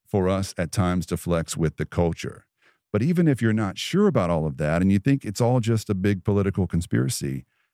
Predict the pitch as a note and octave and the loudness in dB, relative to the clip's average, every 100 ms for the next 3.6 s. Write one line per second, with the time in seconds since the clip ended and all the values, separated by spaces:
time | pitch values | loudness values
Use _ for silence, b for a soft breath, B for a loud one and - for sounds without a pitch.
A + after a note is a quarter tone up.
0 | _ A#2 C#3+ - C#3 A#2 G#2+ G2+ B2+ C#3 | _ -2 -2 2 2 2 0 0 2 2
1 | B2+ B2+ B2 A2+ G#2 B2 A2+ G#2 E3+ C#3+ | 2 2 2 2 0 2 2 4 2 0
2 | D2+ - _ _ _ _ _ _ _ _ | -4 -10 _ _ _ _ _ _ _ _
3 | - B2+ B2+ A#2 G2 - | -4 -2 0 0 -4 -10